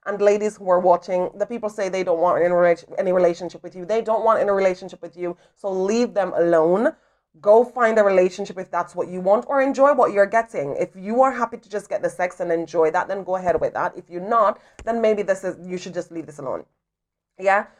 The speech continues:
so that's the first thing. You already said you don't want it, so that's fine. Yeah? Now, girl, this thing of telling your friend, why do you want to tell him? Why do you think he needs to know?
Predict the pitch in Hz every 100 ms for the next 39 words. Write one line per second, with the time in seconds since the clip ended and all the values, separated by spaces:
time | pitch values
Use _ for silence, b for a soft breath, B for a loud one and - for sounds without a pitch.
0 | _ - 196 202 240 269 269 185 170 -
1 | 170 170 165 240 262 208 196 196 190 190
2 | 190 208 208 185 170 170 156 190 262 -
3 | 165 147 123 - 165 151 127 - _ 160
4 | 98 76 60 - _ - 165 175 247 -
5 | _ _ _ _ _ _ 196 202 208 208
6 | 226 156 110 - _ _ _ _ _ _
7 | _ _ 196 254 - 254 220 220 220 202
8 | 196 180 180 - 180 190 196 175 151 120
9 | 73 - - _ _ _ _ 170 220 311
10 | 381 370 320 269 254 240 233 208 214 254
11 | 277 254 262 285 277 262 - 233 233 226
12 | - 196 185 196 262 403